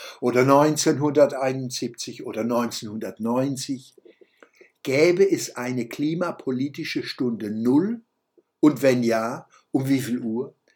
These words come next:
In nur leichter Abwandlung des braven Soldaten Schweig, der sich mit seinem Kumpel verabredet, könnte man sagen, also dann,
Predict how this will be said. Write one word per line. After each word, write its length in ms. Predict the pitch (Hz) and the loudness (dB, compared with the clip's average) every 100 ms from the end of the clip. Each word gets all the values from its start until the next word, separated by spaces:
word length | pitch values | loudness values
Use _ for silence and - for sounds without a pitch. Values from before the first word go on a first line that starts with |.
| _ _ _ _ | _ _ _ _
In 360 | - 135 120 127 | 0 2 0 -2
nur 260 | 127 120 107 | -2 2 2
leichter 600 | 104 117 160 160 - 139 | 4 4 2 0 -2 -2
Abwandlung 600 | 113 - 127 123 123 143 127 | -2 -4 -2 -2 -4 -6 -6
des 240 | 107 - | -8 -10
braven 480 | - 113 117 - 127 | -8 -6 -6 -8 -8
Soldaten 560 | - 110 123 101 98 98 | -8 -4 -4 -6 -8 -8
Schweig, 600 | - 123 160 - - - _ - - - - _ _ - | -6 2 4 4 2 -12 _ -20 -20 -20 -20 _ _ -4
der 120 | 123 | -2
sich 280 | - 151 143 | -2 -6 -6
mit 160 | 127 | -6
seinem 400 | - 113 110 98 | -2 -2 -2 -6
Kumpel 400 | - 170 180 139 | 0 2 2 0
verabredet, 1000 | 113 135 117 120 120 139 156 160 180 - | -4 -6 -6 -8 -4 0 2 0 -6 -10
könnte 380 | - 147 123 123 | -4 -2 -2 -2
man 180 | 117 104 | -4 -4
sagen, 600 | - 110 107 110 160 160 - - - | -4 -4 -4 -6 -8 -12 -18 -20 0
also 340 | - 151 - - | 6 6 6 2
dann, 380 | 101 98 90 | 2 -2 -10